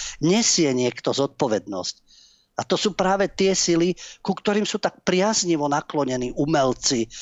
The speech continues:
herci, ako keby to nechceli, nechceli vidieť. Ale jednu myšlienku mal zaujímavú,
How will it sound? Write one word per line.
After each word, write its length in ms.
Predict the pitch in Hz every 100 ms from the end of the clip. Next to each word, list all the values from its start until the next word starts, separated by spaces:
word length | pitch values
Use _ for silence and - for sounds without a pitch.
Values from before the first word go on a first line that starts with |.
| -
herci, 560 | - 139 139 - 131 113 - -
ako 180 | 131 143
keby 240 | 160 147
to 100 | 139
nechceli, 460 | 127 127 - 110 104 - - - _
nechceli 400 | - 139 - 127
vidieť. 400 | 160 110 98 107
Ale 160 | 185 233
jednu 160 | 240 233
myšlienku 320 | - 233 -
mal 140 | 196
zaujímavú, 560 | 151 165 170 170 165 180